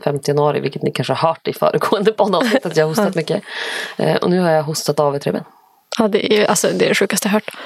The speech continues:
Speaker 1: Ja, men alltså,
Speaker 2: Men,
Speaker 1: det är fruktansvärt.
Speaker 2: ja.
Speaker 1: Och det gör så här, att vissa saker gör inte ont. Typ som nu när jag sitter som jag sitter med så här
Speaker 2: Mm.
Speaker 1: armen upp och så här. Men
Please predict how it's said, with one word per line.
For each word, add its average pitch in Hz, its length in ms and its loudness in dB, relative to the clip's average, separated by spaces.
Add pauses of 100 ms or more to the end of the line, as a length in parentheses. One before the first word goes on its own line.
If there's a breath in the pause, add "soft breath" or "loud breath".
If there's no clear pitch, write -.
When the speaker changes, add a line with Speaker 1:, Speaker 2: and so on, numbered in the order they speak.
(140)
Speaker 1:
Ja, 220 60 2
men 208 120 2
alltså, 175 160 0
Speaker 2:
Men, 185 80 4
Speaker 1:
det 147 80 4
är 143 40 2
fruktansvärt. 190 600 0
Speaker 2:
ja. - 80 -8
Speaker 1:
Och 151 80 2
det 160 80 2
gör 165 180 4
så 160 120 0
här, 151 260 2
att 165 140 0
vissa 214 280 0
saker - 260 0
gör 135 120 2
inte 135 220 0
ont. - 260 -2
Typ 165 180 0
som 160 120 2
nu 160 100 4
när 131 80 0
jag 127 80 -4
sitter - 240 -6
som - 140 -2
jag 143 100 0
sitter - 220 -4
med - 80 0
så 240 60 4
här 202 60 2
Speaker 2:
Mm. 180 120 -4
Speaker 1:
armen 135 140 0
upp - 120 -4
och - 80 -4
så - 60 -2
här. - 100 -4 (520 loud breath)
Men 160 240 2